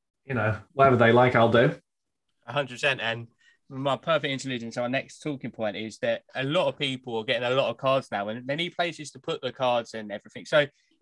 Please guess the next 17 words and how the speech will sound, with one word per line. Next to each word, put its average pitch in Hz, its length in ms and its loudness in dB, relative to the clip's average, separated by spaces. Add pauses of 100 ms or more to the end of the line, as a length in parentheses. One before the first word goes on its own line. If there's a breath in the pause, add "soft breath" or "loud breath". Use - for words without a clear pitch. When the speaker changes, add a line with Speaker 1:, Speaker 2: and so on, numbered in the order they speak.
(320)
Speaker 2:
a 170 60 -8
lot, 202 300 -8
some 233 240 -6
people 175 240 -10
do 143 260 -6
know, 123 320 -6 (100)
know 139 320 -4
that 123 140 -2
you 127 160 -6
obviously 131 260 -8
have 127 120 -12
a - 20 -18
suppliers 147 520 -6
business 95 340 -18
as 98 160 -18
well 123 260 -2
for, 107 380 -4